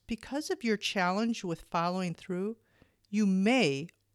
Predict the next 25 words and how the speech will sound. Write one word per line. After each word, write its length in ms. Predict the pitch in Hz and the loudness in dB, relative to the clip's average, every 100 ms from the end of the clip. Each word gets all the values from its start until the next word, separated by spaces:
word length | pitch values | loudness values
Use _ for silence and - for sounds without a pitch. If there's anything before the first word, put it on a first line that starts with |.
| - | -8
automatically 840 | 208 262 269 220 254 277 - 180 | -4 -2 0 0 0 -6 -4 -4
assume 840 | 175 - - - 311 220 139 165 190 | -2 -2 -2 -2 0 -2 -2 -6 -2
when 140 | 190 | 2
you 100 | 190 | 4
encounter 600 | 185 - 220 226 233 196 | 2 -2 -2 -2 0 -2
a 80 | 175 | -2
challenge, 800 | - - 208 254 190 147 165 - _ _ _ | -4 0 0 0 -2 -4 -10 -14 _ _ _
the 60 | - - | -20 -20
problem 480 | - - - 196 | -12 -8 -4 -2
lies 340 | 165 175 175 - | 0 0 -2 -4
with 140 | 175 | -6
you. 400 | - 220 269 - - _ _ _ _ _ _ _ _ _ _ _ _ | 0 2 2 -4 -10 _ _ _ _ _ _ _ _ _ _ _ _
While 160 | 226 240 - | -12 -12 -10
I 120 | 285 - | -10 -2
likely 420 | 233 - - 180 - | -2 -2 -4 -6 -2
don't 300 | 196 226 - | -2 0 -2
know 300 | 160 175 269 | -2 2 2
you, 400 | 202 127 131 165 - | 0 -4 -8 -10 -16
I 140 | - | -20
can 180 | 226 - | -12 -10
say 200 | 247 208 | -6 -4
with 200 | 190 175 | -4 -6
confidence 800 | - - 262 285 - 170 160 - - | -14 -8 -8 -6 -6 -6 -6 -10 -14
that 120 | 220 | -10
that's 220 | 262 - | -10 -10